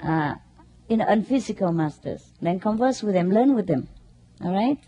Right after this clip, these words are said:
And meanwhile, you learn with the physical master what the physical master can teach also,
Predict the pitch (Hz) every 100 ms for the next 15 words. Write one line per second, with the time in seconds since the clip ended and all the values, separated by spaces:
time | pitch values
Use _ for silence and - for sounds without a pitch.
0 | - - - - 180 233 311 285 247 233
1 | 226 214 220 240 254 226 196 190 - 277
2 | 226 214 208 220 226 226 202 214 226 208
3 | - 262 247 226 208 196 196 202 202 208
4 | 202 247 233 - 226 220 160